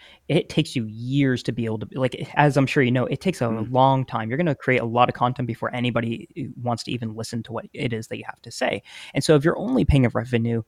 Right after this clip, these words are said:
Speaker 1: paying attention to revenue when you're,
Speaker 2: Yeah.
Speaker 1: you know, creating a, a podcast, writing blog posts for S E O or what have you,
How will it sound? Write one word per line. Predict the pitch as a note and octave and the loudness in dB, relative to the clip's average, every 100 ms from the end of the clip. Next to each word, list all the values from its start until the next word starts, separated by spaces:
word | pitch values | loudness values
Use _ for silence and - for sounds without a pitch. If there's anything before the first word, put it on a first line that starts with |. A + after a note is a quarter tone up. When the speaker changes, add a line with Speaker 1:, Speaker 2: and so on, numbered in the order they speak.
| - | -4
Speaker 1:
paying | D#3+ | -2
attention | A#2+ - C#3+ B2 | 0 0 0 -2
to | |
revenue | A2+ A2+ A2+ A2+ A2+ _ - | -2 -2 -2 -2 -6 _ -12
when | - A#2+ | -4 0
you're, | A#2 A2+ | 0 -2
Speaker 2:
Yeah. | A2 D#2+ - | -4 -6 -8
Speaker 1:
you | A2+ | -8
know, | |
creating | - - C#3+ C3+ B2+ | -2 4 6 6 2
a, | A#2 A#2 B2 A#2+ | 2 2 0 0
a | |
podcast, | B2+ A#2+ - A#2 A#2 - - B2 | 2 2 2 0 0 -4 -14 -2
writing | C3 B2+ A#2 | 4 4 2
blog | A2+ A2+ A2+ | -4 -6 -6
posts | - A2+ - | -6 -6 -6
for | A#2 A2 | -6 -6
S | A#2 - | -6 -10
E | A#2 | -8
O | A2+ | -8
or | |
what | A2 A2+ | -8 -8
have | - A#3+ C#3 | 0 0 2
you, | A#2+ | 0